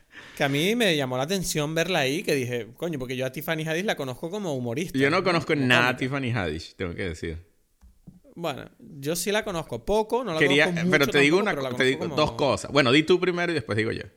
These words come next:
Speaker 1: Dime.
Speaker 2: ¿O quieres que diga yo?
Speaker 1: No, dilo tú, dilo
Speaker 2: Digo
Speaker 1: tú.
Speaker 2: yo, o sea, lo primero yo ahí como que, "Mira, pero esta mujer está... me, me provoca algo, ¿no? Tengo sensacioncitas con esta mujer." <laughs> Y,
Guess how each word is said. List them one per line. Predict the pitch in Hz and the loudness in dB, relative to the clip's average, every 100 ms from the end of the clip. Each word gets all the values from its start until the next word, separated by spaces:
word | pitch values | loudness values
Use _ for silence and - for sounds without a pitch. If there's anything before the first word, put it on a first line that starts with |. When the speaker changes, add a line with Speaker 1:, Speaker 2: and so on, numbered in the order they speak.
| - | -8
Speaker 1:
Dime. | 151 117 104 _ | -6 -6 -10 _
Speaker 2:
¿O | 113 110 | -4 -2
quieres | 110 110 | -2 -2
que | 123 | -4
diga | 101 | -4
yo? | 101 98 | -6 -6
Speaker 1:
No, | 214 226 | -6 -4
dilo | 370 | -6
tú, | 381 127 | -8 -8
dilo | 127 | -2
Speaker 2:
Digo | 123 135 | 2 2
Speaker 1:
tú. | |
Speaker 2:
yo, | 113 - | 0 -2
o | |
sea, | 110 107 | -4 0
lo | 120 | 0
primero | 127 139 165 226 | 0 0 0 0
yo | 190 | 0
ahí | 180 190 | 0 -2
como | 190 269 | -2 -6
que, | 285 | -6
"Mira, | 101 76 - - | -6 -6 -8 -12
pero | - | -16
esta | - - | -12 -8
mujer | 226 - 302 | -8 -6 -8
está... | - - 349 339 339 349 330 | -8 -8 -8 -6 -6 -8 -10
me, | 220 | -10
me | - 147 | -8 -6
provoca | 135 120 101 113 110 95 127 | -2 0 0 0 -2 -4 0
algo, | 123 110 85 | 2 2 0
¿no? | 80 123 247 233 | -4 -6 -6 -8
Tengo | - 120 190 | -6 -6 -6
sensacioncitas | 247 190 165 147 113 101 120 101 143 - | -6 -6 -6 -4 -2 -2 -2 -4 -6 -8
con | 139 | -8
esta | - | -6
mujer." | 175 160 - - - _ - - | -6 -4 -6 -8 -16 _ -16 -8
<laughs> | 170 185 - - - - - - _ - - - - 339 392 339 - | -4 -2 -4 -6 -20 -20 -20 -20 _ -18 -16 -14 -8 -4 -2 -4 2
Y, | 151 160 | 2 2